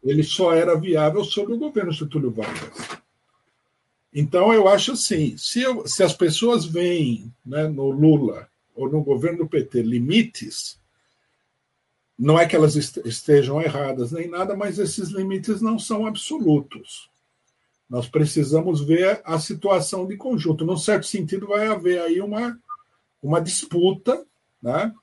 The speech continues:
é, que vai se estender às ruas, que vai se estender ao povo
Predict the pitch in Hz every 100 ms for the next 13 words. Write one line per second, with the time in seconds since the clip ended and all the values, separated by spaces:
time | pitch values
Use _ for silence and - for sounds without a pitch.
0 | _ _ _ _ _ _ _ _ _ _
1 | 127 135 127 123 120 113 110 - 151 127
2 | 151 165 156 208 151 - 165 147 147 143
3 | 120 - 120 151 208 214 165 - 123 139
4 | 139 147 - 156 123 127 151 190 170 170
5 | 196 208 302